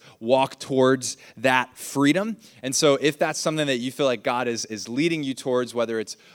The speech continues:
a, a porn addiction or whether it's something else, um, and you want, uh, just help and encouragement and support as you walk, uh, towards that purity, um, you can,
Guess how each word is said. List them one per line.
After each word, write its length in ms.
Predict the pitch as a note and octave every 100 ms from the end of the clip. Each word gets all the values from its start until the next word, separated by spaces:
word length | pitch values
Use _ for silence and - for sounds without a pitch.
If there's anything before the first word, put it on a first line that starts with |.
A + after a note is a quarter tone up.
| -
a, 120 | A2+
a 160 | A2+ A2+
porn 300 | - D3+ D3
addiction 400 | C#3+ - - B2+
or 80 |
whether 220 | A#2+ A#2 A2+
it's 100 | -
something 300 | A#2+ A#2+ A#2
else, 380 | A2+ A2 - - - -
um, 240 | A#2+ A#2 A2+
and 140 | B2
you 100 | A#2+
want, 320 | B2+ A#2 A2+ -
uh, 160 | A2+
just 240 | A2 B2+ -
help 340 | - C3 C#3
and 80 | B2
encouragement 560 | A2+ - B2 A#2+ B2 A2
and 100 | G#2+
support 500 | A2 - C3 C3 C3
as 260 | A#2 G#2+
you 160 | A2+ A2 - -
walk, 400 | G#2 C3 C3+ - -
uh, 160 | A2+ G#2+
towards 340 | - E3 D#3+ G#2+
that 240 | C3+ A#2
purity, 480 | - A#2+ A2+ A2+ A2 _ _ -
um, 300 | B2+ A#2+ A#2
you 180 | A#2+ C#3
can, 440 | - C#3+ C3 C3